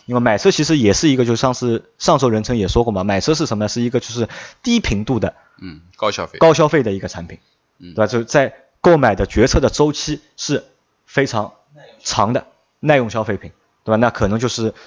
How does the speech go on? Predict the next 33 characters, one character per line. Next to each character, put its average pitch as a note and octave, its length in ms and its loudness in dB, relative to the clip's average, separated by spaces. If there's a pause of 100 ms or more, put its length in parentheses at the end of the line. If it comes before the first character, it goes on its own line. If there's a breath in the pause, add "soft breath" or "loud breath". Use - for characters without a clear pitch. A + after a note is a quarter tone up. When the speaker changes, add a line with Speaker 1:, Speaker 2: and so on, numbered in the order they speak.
Speaker 1:
传 A2 340 2
统 B2 220 0
的， G#2 100 -2
就 G#2+ 120 -4
是 A2 140 -8
那 A2 120 -2
些 G2+ 140 -4
就 G#2 100 -8
是 G2 140 -8
四 - 340 -2
S - 180 -2
店 G#3 160 4
的 B2+ 120 2
那 A2 140 0
种， G2 160 -6
就 A#2+ 60 -4
因 D3 120 -2
为 D#3+ 80 2 (240 loud breath)
我 A#2 120 6
们 G#2 120 -2
现 G3 120 0
在 D#3 120 4
就 C3+ 80 -4
是 A#2+ 120 -6
有 A#2+ 120 0
很 F#2+ 160 -6
多 A2+ 80 -6
就 B2 100 -8
是 A#2+ 100 -8
吐 F3+ 240 2
槽， G#2 260 0
就 A#2+ 60 -4
是 G#2+ 280 -4